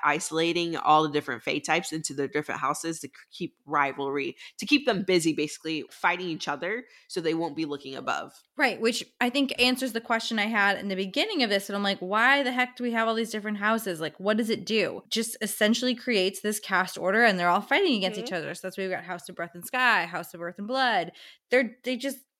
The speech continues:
Speaker 2: mastermind this whole thing to be like, "Eh, if they're so busy fighting each other, they don't have to worry about us."
Speaker 1: Right, and I guess Thur, the planet Thur, was, like, the last time anyone got close to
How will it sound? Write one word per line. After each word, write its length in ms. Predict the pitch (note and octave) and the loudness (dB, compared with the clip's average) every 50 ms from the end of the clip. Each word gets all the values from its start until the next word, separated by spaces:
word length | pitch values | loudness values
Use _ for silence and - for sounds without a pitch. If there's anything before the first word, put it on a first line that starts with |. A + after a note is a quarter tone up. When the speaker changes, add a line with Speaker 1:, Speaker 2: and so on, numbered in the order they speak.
| - F#3 | -10 -4
Speaker 2:
mastermind 640 | G3+ G#3+ A#3 D4 F4 - - B3+ A3+ G#3+ G#3 G#3 | 0 2 4 2 2 0 -2 0 2 2 2 2
this 120 | G#3 G#3 - | 0 -2 -2
whole 160 | - A#3+ B3 | -2 -2 0
thing 180 | B3 C#4 C#4 C#4 | 2 0 0 0
to 60 | G3+ | 0
be 60 | G#3+ | 0
like, 140 | G#3 G3+ - | -2 -2 0
"Eh, 180 | A#3+ C4 C4+ | 2 2 2
if 100 | C4 C4 | 2 0
they're 80 | - A3+ | -4 -6
so 180 | A3+ - C4+ B3 | -4 -2 -2 0
busy 300 | G#3 G#3 A3+ A3 A3+ A3 | 0 0 0 0 0 -2
fighting 280 | A3+ - A3 G#3 - F#3+ | 2 2 2 2 2 -2
each 160 | F#3 - - | -6 -4 -4
other, 180 | G#3+ G3 F3 E3 | -2 0 0 2
they 80 | F3 | 2
don't 80 | F#3 F#3 | 2 0
have 140 | F#3 F3 - | 0 -2 -2
to 80 | F#3+ | -2
worry 180 | F3 F3+ F3 E3+ | 0 2 2 2
about 220 | D3 D3 C#3+ C#3+ | 2 2 2 2
us." 380 | D#3 D#3 D#3+ E3+ - - - - _ _ _ _ | 2 0 -4 -6 -10 -14 -16 -18 _ _ _ _
Speaker 1:
Right, 260 | D#3+ D#3 D#3+ D#3 C3+ - | -4 0 2 2 2 2
and 280 | D3 E3 D#3+ D#3 C#3+ - - | 2 0 0 0 -2 -2 0
I 60 | D3+ | 2
guess 200 | D3 E3+ F#3+ - - | 2 4 2 2 0
Thur, 600 | - - E3 E3 F3+ G3 G3 F#3+ F#3 - - - - - - | 0 4 4 6 6 6 6 4 2 0 -4 -8 -16 -10 -8
the 100 | - C3+ | -8 -8
planet 380 | - - F3 D#3+ E3 B2+ B2+ - | -4 -2 -2 -2 0 -2 -2 0
Thur, 200 | D#3 C#3+ C#3 C#3+ | 0 2 2 2
was, 180 | C#3 C#3 C#3 C#3+ | 0 0 0 -2
like, 140 | C#3 D3 - | -4 -4 -4
the 80 | C#3 | -4
last 320 | C3 C#3 C#3 C#3+ C#3+ - - | 0 2 4 4 4 2 0
time 220 | - D3 C#3+ C#3+ - | 0 0 0 0 -2
anyone 340 | - C3+ C3+ C3+ C3+ C3 C3+ | -4 -4 -2 -2 -2 -2 -2
got 200 | C3+ C3+ - - | -2 -2 -2 -4
close 720 | - - - D3+ C#3 C3 C3+ E3 G3+ - - - - - - _ _ | -8 -8 -4 -2 -2 0 -2 -2 -4 -6 -8 -8 -10 -12 -14 _ _
to 920 | - - - F#3+ F3 E3 D#3 D3+ D3 D3 D3 D3 C#3+ C#3+ C#3+ C#3 C#3 C3+ B2+ | -8 -4 -2 0 2 2 2 2 0 0 -2 -2 -2 -2 -2 -2 -4 -6 -8